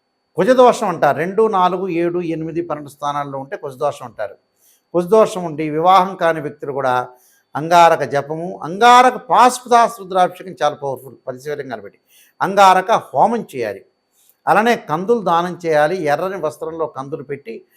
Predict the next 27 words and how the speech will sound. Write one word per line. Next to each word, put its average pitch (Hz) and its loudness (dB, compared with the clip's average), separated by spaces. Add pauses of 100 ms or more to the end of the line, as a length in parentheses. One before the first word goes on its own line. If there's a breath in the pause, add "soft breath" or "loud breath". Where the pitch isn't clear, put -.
(280)
దానం 151 0 (100)
చేయటం, 156 -10
అంగార-, 160 2
అంగారకుడి 151 0
యొక్క 131 -8
అభిషేకాన్ని 127 -8 (560)
చెరుకు 214 0
రసంతో 170 -6
చేయండి. 98 -14 (420)
అంటే 220 -4
చెరుకు 143 -4
రసం, 160 -4
పండ్ల 151 0
రసంతో 147 -6
అభిషేకం 127 -10
చేస్తే 123 -12
చాలా 123 -4
మంచిది. 110 -18
నేను 127 -12
చెప్పిన 151 -16
ప్రక్రియలన్నీ 127 -10
కూడా 180 -6 (420 soft breath)
ఒక్కొక్క 226 2
వారంలో 233 4
ఒక్కొక్కటి 208 0
చేస్తూ 208 -6
ఉండండి. 175 -8